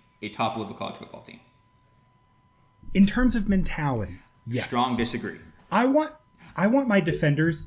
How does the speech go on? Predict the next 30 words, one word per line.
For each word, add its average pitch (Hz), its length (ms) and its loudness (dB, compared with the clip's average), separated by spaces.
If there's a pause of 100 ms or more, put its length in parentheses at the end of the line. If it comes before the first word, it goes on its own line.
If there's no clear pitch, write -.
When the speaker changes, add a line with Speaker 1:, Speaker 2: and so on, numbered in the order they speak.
Speaker 2:
to 165 140 -2
be 147 180 0
so - 480 2
ruthless 135 800 -2 (180)
that 170 140 0
they 185 120 6
understand 160 560 2 (300)
I 214 140 0
could 165 180 0
go 160 120 4
get 156 180 0
six 151 320 -2
really, 139 240 0
really 135 220 0
easily. 175 440 0 (180)
What 160 140 0
I'd 147 140 2
rather 175 240 2
do 147 320 2
is 135 200 -6
work 151 200 -2
on 151 80 2
the 135 100 2
offense 151 380 2
that 147 100 4
has 139 100 2
been 156 220 0
abysmal 269 680 4
the 202 60 0
last 190 280 2